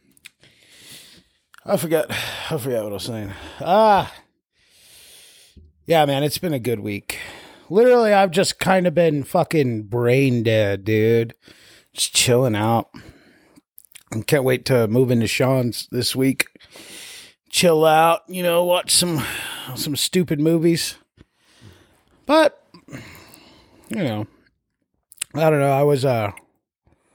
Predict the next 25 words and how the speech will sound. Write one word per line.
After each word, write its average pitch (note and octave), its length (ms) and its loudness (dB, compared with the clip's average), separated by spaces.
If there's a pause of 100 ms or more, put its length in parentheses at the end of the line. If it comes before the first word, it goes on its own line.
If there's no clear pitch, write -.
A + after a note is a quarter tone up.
(1080)
I G#3 100 0
was C#4+ 140 4
at F3+ 180 2
work, E3+ 420 0 (520)
and D3 80 -8
I D#3 40 -2
was, D3+ 140 -4 (1080)
<laughs> - 1080 -20
I E3+ 80 -2
realized F#3 760 2
that, D3+ 460 -2
um, A#2 460 -4 (800)
people G#3 340 -2
are F3 100 2
so C#3+ 280 -2
fucking D#3 440 -4
weird, A#2 340 -6
man. A2 420 -14
Customers. - 680 -8
I G#3 100 0
love C#4 260 2
the F#3+ 80 -2
customers. G#2 580 -4
I D3+ 120 -6
do. D#3 320 -2